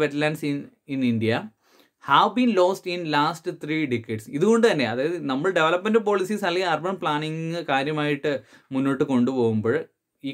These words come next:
കണക്കുകൾ ഓർക്കുക. കഴിഞ്ഞ മുപ്പത് വർഷത്തിനുള്ളിൽ ഏകദേശം മുപ്പത് ശതമാനത്തോളം നാച്ചുറൽ വെറ്റ്ലാൻഡ്സ് ഇന്ത്യക്ക് നഷ്ടമായി എന്നാണ് പ്രത്യേകത. Mainly to illegal construction,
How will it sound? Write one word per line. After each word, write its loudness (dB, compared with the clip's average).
കണക്കുകൾ 4
ഓർക്കുക. 0
കഴിഞ്ഞ 2
മുപ്പത് -2
വർഷത്തിനുള്ളിൽ -2
ഏകദേശം -4
മുപ്പത് -4
ശതമാനത്തോളം 0
നാച്ചുറൽ -4
വെറ്റ്ലാൻഡ്സ് -4
ഇന്ത്യക്ക് -2
നഷ്ടമായി -2
എന്നാണ് 0
പ്രത്യേകത. -6
Mainly 4
to 0
illegal 2
construction, -4